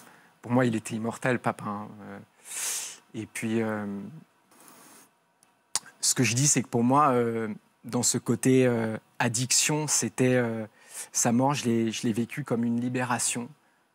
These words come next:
Parce que c'était celui qui mettait les règles à la maison. Et lui, plus là, c'était, euh, le moment pour moi, l'occasion pour moi de m'adonner à, à mon Dieu,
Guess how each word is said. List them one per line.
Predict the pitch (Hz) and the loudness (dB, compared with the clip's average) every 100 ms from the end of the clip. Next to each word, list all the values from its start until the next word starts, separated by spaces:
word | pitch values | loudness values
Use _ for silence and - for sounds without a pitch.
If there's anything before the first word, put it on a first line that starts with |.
| _ - | _ -14
Parce | 113 | -8
que | 117 | -6
c'était | - 127 | -4 -2
celui | - 127 135 | 0 -2 -2
qui | 127 | -2
mettait | 120 117 120 | -2 -2 -2
les | 120 | -2
règles | 123 135 | -2 -2
à | 120 | -2
la | 120 | -2
maison. | 120 113 123 127 | -4 -4 -6 -6
Et | 113 | -6
lui, | 120 143 | -4 -6
plus | - 131 | -4 -2
là, | 131 139 | 0 -2
c'était, | - 110 131 131 | -4 -2 0 0
euh, | 117 110 - - _ _ _ | 0 -6 -14 -20 _ _ _
le | 127 127 | -8 -2
moment | 131 135 151 | 0 2 0
pour | 156 135 | 0 -2
moi, | 131 139 | 0 0
l'occasion | 135 131 135 143 131 | 0 -2 -2 -2 -4
pour | 127 | -2
moi | 131 139 | 0 0
de | 123 | 0
m'adonner | 117 117 117 120 123 | -2 -4 -4 -2 -4
à, | 110 101 - | -6 -12 -8
à | 110 | -6
mon | 113 113 | -6 -6
Dieu, | 107 120 120 | -4 -4 -6